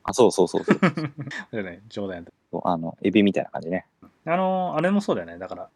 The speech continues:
Speaker 2: その、普通に火事とかの現場でさ、
Speaker 1: あー、
Speaker 2: あの、
Speaker 1: そう。
Speaker 2: 焼死体とかがね、あの、体曲がってんだ、
Speaker 1: うん。
Speaker 2: それ。
Speaker 1: うんうん。
Speaker 2: まあいいや。
Speaker 1: あれもなんかね、あの、なんて言うんだろう。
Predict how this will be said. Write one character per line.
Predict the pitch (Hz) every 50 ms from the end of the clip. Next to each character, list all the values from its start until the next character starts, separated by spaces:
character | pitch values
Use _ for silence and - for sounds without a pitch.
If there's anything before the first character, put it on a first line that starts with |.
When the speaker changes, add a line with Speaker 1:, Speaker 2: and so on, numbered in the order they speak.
| _ _
Speaker 2:
そ | - - 113
の、 | 107 101 98 98 98 98 95 92 92 98 - _
普 | - -
通 | - 180
に | 170 156
火 | - - 226
事 | 185 147 117
と | - -
か | -
の | 92 90
現 | 87 92 95 92 90
場 | 92
で | 90 87
さ、 | - 95 - - _ _ _ _ _ _ -
Speaker 1:
あ | 113
ー、 | 113 120 113 104 101
Speaker 2:
あ | 98
の、 | 98
Speaker 1:
そ | - 113
う。 | -
Speaker 2:
焼 | 160 180 175 -
死 | -
体 | - 175 160 160
と | -
か | - - 92
が | 85 82
ね、 | 85 90 _ _ _ _ -
あ | 107 92
の、 | 87 -
体 | - - 127 131 139
曲 | 120 117 117 110
が | 87
っ | 82 85
て | 131 117
ん | 95
だ、 | 82
Speaker 1:
う |
ん。 | -
Speaker 2:
そ | - -
れ。 | - _ _ _ -
Speaker 1:
う |
ん | 101
う | 95
ん。 | 92 90 87 85 82 82 80 82 _ _ _ _ _
Speaker 2:
ま | 117 98
あ |
い | 82
い |
や。 | 82 82 - _ _ _ _ _
Speaker 1:
あ | - 123
れ | 151
も | 165 147 143
な | 147 147
ん | 131 101
か | - -
ね、 | - - - - _ _ _ _ _ _
あ | - 95 90 87
の、 | 85
な | 90 95 90
ん | 82
て | - -
言 | -
う |
ん | -
だ | -
ろ | -
う。 | -